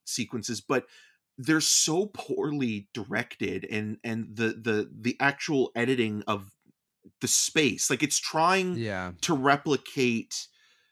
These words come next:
Speaker 1: the, the, the Marvel Knight style, like, especially in the first, I, I, I'm not really ruining anything because people know that, that Charlie Cox is in this,
Speaker 2: Yeah,
Speaker 1: and
Speaker 2: yeah.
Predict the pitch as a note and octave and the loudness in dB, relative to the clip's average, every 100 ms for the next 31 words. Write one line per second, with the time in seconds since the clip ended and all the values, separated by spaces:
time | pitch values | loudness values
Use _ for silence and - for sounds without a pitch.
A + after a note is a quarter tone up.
0 | _ _ _ _ _ _ _ B2 C3 A#2+ | _ _ _ _ _ _ _ 0 4 4
1 | G#2 B2 A2 G#2 A2+ A#2 B2 A#2+ A#2 G#2+ | 4 4 4 4 0 2 4 4 2 2
2 | A2 A2+ - - - - D#3 D#3+ G#2+ F#2 | 2 0 0 2 2 4 6 6 6 2
3 | A#2 - B2 - C#3+ - E3 - D#3 C#3+ | 0 0 0 0 -2 2 4 4 4 2
4 | C3 - C#3 B2+ - - - A2+ G3 F3+ | 0 0 0 2 -2 -6 -8 -2 0 2
5 | F#3+ F#3+ G#3+ F3 F#3 D#3+ C#3+ D#3 D3+ C3+ | 4 6 6 8 8 8 4 4 2 0
6 | A2+ A2 B2+ A#2 B2 - C3 B2+ A#2 A2 | 0 0 -2 -4 -6 -4 -4 -2 0 2
7 | G#2 F#2+ A2 G2 - A2+ G#2+ G#2 A#2 G#2 | 0 -2 -4 -4 -2 -2 -2 -2 0 0
8 | - G2+ G2 C3 A2 F#2 C#3 F#2+ F2+ E2+ | -2 -6 -2 -2 -2 0 0 0 0 -4